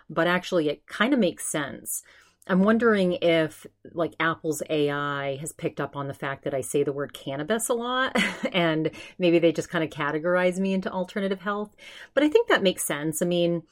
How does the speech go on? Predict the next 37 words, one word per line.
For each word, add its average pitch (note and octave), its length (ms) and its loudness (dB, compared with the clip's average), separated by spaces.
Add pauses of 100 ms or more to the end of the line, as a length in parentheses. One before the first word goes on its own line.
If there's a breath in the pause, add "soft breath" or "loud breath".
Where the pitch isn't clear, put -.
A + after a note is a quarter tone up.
(180)
I G3 80 4
definitely G#3+ 340 4
talk F3 280 2
about D3+ 380 2
a D#3 60 0
lot D3 300 0
of D3 120 -6
things D3+ 360 -2
that D#3 100 -2
are C#3+ 280 -2
non-traditional D3 1200 -4
for C#3 200 -8
wellness, C3+ 720 -6
so C3+ 480 -4
I, D3+ 200 -4
I, D#3+ 220 -2
I - 20 -4
think F#3+ 180 -4
that - 140 -2
does C#3 180 -4
make C#3 160 -8
sense. C#3+ 420 -8 (600 loud breath)
But, F3+ 320 2
um, D3+ 600 0 (260 loud breath)
but A#3+ 100 6
anyway, D#4+ 280 6
I E3+ 60 6
was F3 120 4
curious D4 500 2
about F3 240 2
the E3+ 80 6
ranking F#3 480 2
system, D#3 640 0
and F#3 120 0
I F#3+ 60 6
guess G3+ 280 2
that E3 280 0